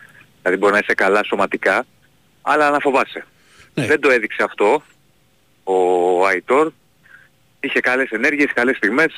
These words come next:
Speaker 1: και γενικώς, ε, έδειξε πράγματα σαν να μην είχε,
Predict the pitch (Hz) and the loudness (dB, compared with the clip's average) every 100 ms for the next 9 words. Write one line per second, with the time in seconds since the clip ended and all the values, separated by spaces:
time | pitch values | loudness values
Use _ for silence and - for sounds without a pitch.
0 | - - 131 131 131 156 - - - - | -8 -2 -2 0 0 0 -2 -10 -12 -6
1 | - 107 135 139 - 123 143 147 143 143 | -4 0 0 -2 -2 -2 0 0 0 0
2 | 135 143 139 135 139 143 - 120 104 | 0 -2 -2 -2 0 -2 0 2 2